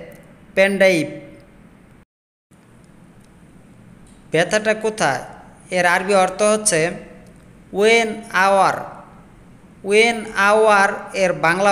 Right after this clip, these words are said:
অর্থ হচ্ছে ব্যথাটা কোথায়? এখানে এর আরবি অর্থ হচ্ছে হেনাক। হেনাক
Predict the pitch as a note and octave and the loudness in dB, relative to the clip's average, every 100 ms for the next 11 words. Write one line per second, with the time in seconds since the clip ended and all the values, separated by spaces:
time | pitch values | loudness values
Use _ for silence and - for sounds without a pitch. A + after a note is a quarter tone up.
0 | F#3+ F3+ - G#3 G#3+ G#3 D#3+ F#3+ - - | 4 2 0 0 0 0 -2 -2 -6 -20
1 | - - - - - - C#3+ F#3 G#3 G#3 | -20 -20 -20 -20 -20 -18 -2 0 0 0
2 | G#3 G#3+ G#3+ F3 B2 - - - - - | -2 -2 -4 -4 -4 -10 -20 -20 -20 -20
3 | - - - _ _ - - - - - | -20 -20 -20 _ _ -20 -20 -20 -20 -20
4 | - - - - - - F#3 G3+ G#3 F#3 | -20 -20 -20 -20 -20 -10 -6 -2 0 0
5 | C3 - - - - - - F3+ F3+ F#3+ | -4 -10 -20 -20 -20 -20 -6 0 0 0
6 | G3+ G3 F#3+ G#3 G#3+ G#3+ F#3 E3 G3 - | 2 0 0 0 0 0 -2 0 -2 -10
7 | - - - - E3+ F3+ D#3 - - - | -20 -20 -20 -6 -2 -2 -4 -8 -20 -20
8 | - - - - - - - - - E3+ | -20 -20 -20 -20 -20 -20 -20 -20 -4 -2
9 | G3 G#3+ | 0 -2